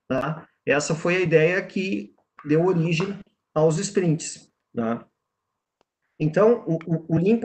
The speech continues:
o Lean pode ser, com esses dois pilares, eles podem ser utilizados em qualquer área do, qualquer indústria, qualquer setor que a sua empresa trabalhe, de modo que, se você está disposto a mudar, entender que você tem que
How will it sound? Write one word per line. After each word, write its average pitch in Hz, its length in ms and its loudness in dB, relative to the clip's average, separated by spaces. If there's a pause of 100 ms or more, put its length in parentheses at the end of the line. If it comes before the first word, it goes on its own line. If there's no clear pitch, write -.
o 160 100 2
Lean 185 240 2
pode 220 220 0
ser, 202 240 0
com 196 100 0
esses 202 240 -2
dois 185 160 0
pilares, 175 540 2
eles 160 260 -8
podem 175 160 2
ser 170 160 -6
utilizados 190 480 0
em 202 60 -2
qualquer 202 280 2
área 196 240 0
do, 175 460 -6 (140)
qualquer 196 220 -4
indústria, 190 440 0
qualquer 175 240 0
setor 226 640 2 (380)
que 208 80 0
a - 20 0
sua 208 220 0
empresa 202 360 0
trabalhe, 180 540 2
de 135 120 -2
modo 202 360 2
que, 170 480 -2 (500)
se - 140 -2
você 160 280 2
está 220 260 2
disposto 226 480 2
a 240 40 6
mudar, 202 560 0 (300)
entender 196 520 0
que 202 100 -8
você 185 340 -2
tem 190 240 0
que - 420 -2